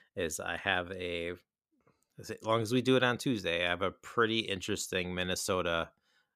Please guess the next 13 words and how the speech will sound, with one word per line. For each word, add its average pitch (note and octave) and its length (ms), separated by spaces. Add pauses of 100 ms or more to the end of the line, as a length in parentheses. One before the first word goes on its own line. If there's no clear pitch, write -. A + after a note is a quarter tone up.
(160)
L A2+ 220
O G#2 140 (100)
L F#2 300
segment, D#2+ 680 (640)
um, D#2+ 280
to - 100
talk - 280
about, E2 300
as E2+ 100
sure E2 300
as E2 160
we'll F2 240
recap E2 460